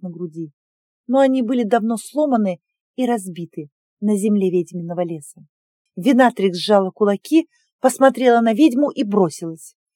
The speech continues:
Она промазала, влетев в одно из деревьев. Заражённая кровь окатила её ладони и руки. Желудок сжался с отвращением, девушка отпрянула. Боль вспыхнула в груди. Она задыхалась.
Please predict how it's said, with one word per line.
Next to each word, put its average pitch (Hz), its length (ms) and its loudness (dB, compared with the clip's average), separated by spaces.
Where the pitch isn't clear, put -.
Она 269 200 4
промазала, 160 600 -4
влетев 247 560 0
в 202 80 2
одно 214 200 0
из 208 140 -2
деревьев. 170 500 -4
Заражённая 254 680 4
кровь 226 340 2
окатила 180 440 -8
её 170 200 -4
ладони 208 460 -2
и 202 40 -2
руки. 180 420 -8
Желудок 214 540 2
сжался 165 540 0
с - 120 -20
отвращением, 247 760 -2
девушка 214 480 0
отпрянула. 156 640 -8
Боль 180 420 2
вспыхнула - 680 -14
в 143 60 -20
груди. 147 380 -16
Она 247 240 4
задыхалась. 196 840 -6